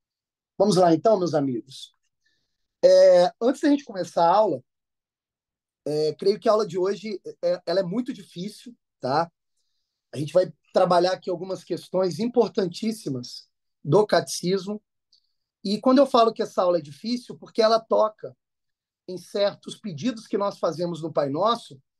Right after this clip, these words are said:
e que por vezes a gente nem tem muita ideia disso. E são pedidos muito sérios. E que se esses pedidos, eles se realizam, você começa a perceber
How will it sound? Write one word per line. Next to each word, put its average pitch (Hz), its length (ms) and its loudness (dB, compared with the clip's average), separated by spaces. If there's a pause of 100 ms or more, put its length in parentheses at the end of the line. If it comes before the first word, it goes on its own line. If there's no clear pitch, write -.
(140)
e 147 60 -20
que - 120 -10
por 247 200 -4
vezes 214 240 -2
a - 20 -6
gente 226 160 -10
nem 240 160 0
tem 240 160 2
muita 240 280 -2
ideia 202 300 2
disso. 180 460 -10 (840)
E - 40 -16
são 254 180 -4
pedidos 254 320 -4
muito 277 240 4
sérios. 220 680 -2 (920)
E 165 60 -20
que 226 120 -10
se - 140 -4
esses 294 340 0
pedidos, 165 520 -2
eles 180 200 -2
se 185 120 -6
realizam, 180 680 -2 (200)
você - 200 -6
começa 226 380 0
a 254 60 -10
perceber 214 640 2